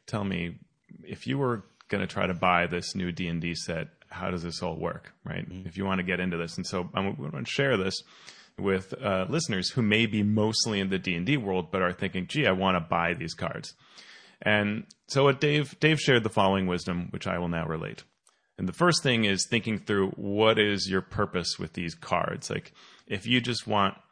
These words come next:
Speaker 1: a pack of cards, there are a number of ways to get that without any big whoop. If you just wanna have a few to be like, "Cool, look, I have D and D cards." Um, but if you want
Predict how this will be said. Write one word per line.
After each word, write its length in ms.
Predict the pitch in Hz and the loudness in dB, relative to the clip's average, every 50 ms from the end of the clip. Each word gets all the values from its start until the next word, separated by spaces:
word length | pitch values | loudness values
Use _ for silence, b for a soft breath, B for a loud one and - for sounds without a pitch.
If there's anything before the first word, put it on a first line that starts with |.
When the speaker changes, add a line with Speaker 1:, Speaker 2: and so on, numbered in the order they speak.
| _ _ _ _ _ _ _ _ | _ _ _ _ _ _ _ _
Speaker 1:
a 60 | - | -18
pack 320 | - - 104 104 - - - | -6 0 2 2 2 2 -6
of 80 | - - | -4 4
cards, 480 | 135 123 117 104 98 98 98 92 - - | 8 8 10 10 8 6 2 0 -2 0
there 100 | 101 92 | 0 0
are 40 | |
a 40 | 95 | 2
number 240 | 101 101 98 90 95 | 2 0 0 0 0
of 40 | 87 | 0
ways 220 | 87 87 87 - - | 0 0 -2 -2 -4
to 100 | 101 90 | -6 -2
get 240 | 85 90 85 82 - | 0 0 -2 0 -2
that 340 | 92 85 85 - - - 92 | 0 0 0 0 -2 -6 -8
without 380 | 87 82 - 90 90 90 87 | -8 -6 -4 -2 0 0 0
any 120 | 85 85 82 | 0 -4 -4
big 220 | 85 90 85 80 | -4 -4 -6 -4
whoop. 300 | 85 87 82 82 - - | -2 -2 -2 -2 -4 -6
If 100 | 85 - | -8 -8
you 60 | 92 87 | -8 -8
just 160 | - - - | -8 -6 -6
wanna 160 | 87 87 82 | -4 -4 -4
have 220 | 82 85 87 85 | -4 -4 -4 -4
a 60 | 87 82 | -4 -8
few 220 | - - 90 82 | -8 -8 -8 -8
to 60 | 80 - | -8 -8
be 140 | - 85 | -8 -6
like, 160 | - - - - | -6 -6 -8 -6
"Cool, 220 | - 339 - 135 | -4 -2 -2 -2
look, 180 | 139 143 - - | -2 -4 -4 -4
I 100 | 101 90 | -6 -4
have 280 | 90 95 90 - - _ | -4 -6 -6 -8 -10 _
D 120 | 104 92 | -4 -4
and 120 | 85 85 | -4 -4
D 200 | 82 85 82 82 | -4 -6 -6 -8
cards." 480 | 82 - - 90 82 78 80 85 - - B B B B B B B B B B - | -10 -8 -6 -6 -6 -6 -6 -10 -12 -16 B B B B B B B B B B -6
Um, 460 | 104 104 98 98 98 98 98 - - | -2 0 0 2 2 0 -2 -4 -2
but 180 | - 120 117 120 | 4 4 6 6
if 140 | 120 - - | 4 2 2
you 100 | 127 123 | -2 0
want 420 | 110 113 117 120 131 139 139 - | 2 2 2 2 2 0 -6 -10